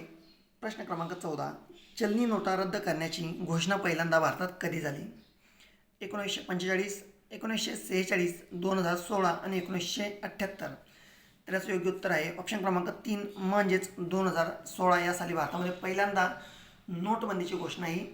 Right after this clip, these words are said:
झाली. यानंतर प्रश्न क्रमांक पंधरा, बांगलादेश या देशाचे चलन कोणते आहे? रुपया, डॉलर, रुबेल आणि टका. काय, बांगलादेश या देशात चलन कोणते आहे?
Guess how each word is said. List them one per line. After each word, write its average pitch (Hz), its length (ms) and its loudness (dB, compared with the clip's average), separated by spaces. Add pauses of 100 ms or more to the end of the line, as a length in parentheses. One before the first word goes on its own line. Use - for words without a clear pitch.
(320)
झाली. 139 380 -10 (1500)
यानंतर 220 460 6 (880)
प्रश्न - 220 2
क्रमांक 175 280 2
पंधरा, 180 640 2
बांगलादेश 220 540 6
या 208 80 6
देशाचे 190 360 0
चलन 175 340 0
कोणते 165 420 -4
आहे? 131 420 -2 (240)
रुपया, 180 440 0 (300)
डॉलर, 160 480 2 (280)
रुबेल 190 520 0
आणि 220 280 0 (180)
टका. - 300 -4 (720)
काय, 175 280 -2 (100)
बांगलादेश 170 520 2
या 180 120 2
देशात 175 540 -2
चलन 196 220 2
कोणते 185 340 -2
आहे? 139 440 -4